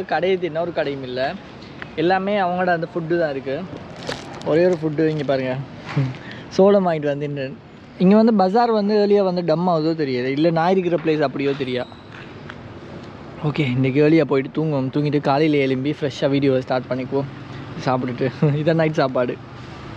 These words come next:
குட் மார்னிங் guys. இப்போ வந்து அடுத்த நாள்ல தான் இருக்கோம். நேத்து வந்து செம்ம டயர்ட், அதோட வந்து தூங்கிட்டேன். இப்போ டைம் பார்த்தீங்கன்னு சொன்னா சரியா பதினொன்றரை ஆகுது இங்க தாய்லாந்து டைம். இங்க பாருங்க, இன்னுமே அப்படின்றாலுமே அந்த மழை சீசன் மாதிரி தான் இருக்கு. பாத்தீங்களா, காலையில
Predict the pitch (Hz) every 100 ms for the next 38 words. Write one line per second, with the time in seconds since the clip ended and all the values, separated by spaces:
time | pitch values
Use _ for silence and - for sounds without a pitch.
0 | - - - - - - - - - -
1 | - - 160 175 196 202 175 160 151 147
2 | 170 165 165 160 190 175 156 143 135 127
3 | 139 160 151 160 170 147 165 165 160 196
4 | 185 151 160 156 147 156 151 156 165 170
5 | 156 151 175 139 135 165 190 196 170 151
6 | 147 143 139 131 165 185 139 160 - 151
7 | 170 170 143 131 123 120 120 156 147 135
8 | 127 135 143 139 117 117 139 190 - -
9 | - - - - - 123 120 123 - 139
10 | 156 151 170 165 147 160 165 147 147 185
11 | 175 151 143 147 190 202 165 - 139 170
12 | 160 160 147 135 131 143 123 127 127 120
13 | 117 - - - - - 170 202 196